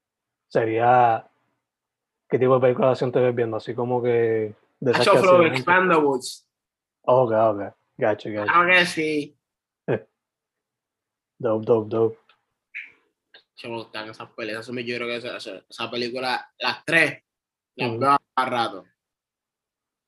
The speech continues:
Speaker 1: Te la, te, asumo que back to back to back, para ver las tres cogidas.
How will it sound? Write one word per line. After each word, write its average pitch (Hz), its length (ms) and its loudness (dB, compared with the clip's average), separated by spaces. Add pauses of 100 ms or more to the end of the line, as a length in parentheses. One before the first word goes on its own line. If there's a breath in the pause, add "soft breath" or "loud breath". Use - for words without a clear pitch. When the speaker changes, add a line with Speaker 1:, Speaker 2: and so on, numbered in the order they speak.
(720)
Speaker 1:
Te 131 120 0
la, 107 260 0
te, 107 480 -4 (300)
asumo 110 340 -8
que 117 420 -2
back 107 220 -10
to 117 100 -6
back 113 180 -4
to 123 100 0
back, 127 160 -2 (320)
para 113 140 -6
ver 107 80 -4
las 113 120 -4
tres 113 140 -6
cogidas. 120 400 -4